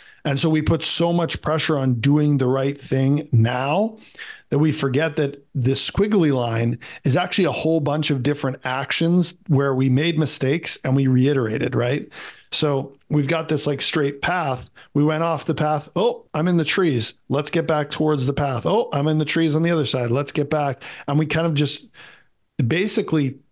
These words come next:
tinker and make changes and reiterate until we can m-, somehow manage our way. It's always messy. It never goes the way you think it will, right? But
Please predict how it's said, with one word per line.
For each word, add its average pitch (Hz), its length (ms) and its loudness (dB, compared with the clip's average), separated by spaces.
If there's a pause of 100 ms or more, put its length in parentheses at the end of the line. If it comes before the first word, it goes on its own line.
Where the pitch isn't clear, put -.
(120)
tinker 180 540 4
and 135 140 2
make 156 260 0
changes 165 600 2
and 143 160 2
reiterate 143 520 2
until 135 400 0
we 139 100 2
can 139 420 0
m-, 147 180 0 (300)
somehow 147 680 0
manage 139 440 0
our 131 140 2
way. 127 400 0 (560)
It's 139 180 -2
always 156 560 0
messy. 127 540 2 (560)
It 139 200 -4
never 156 400 2
goes 147 280 0
the 139 80 2
way 135 120 0
you 123 120 2
think 151 300 -2
it 127 100 -2
will, 113 420 0 (320)
right? 135 340 -2 (320)
But 139 520 -2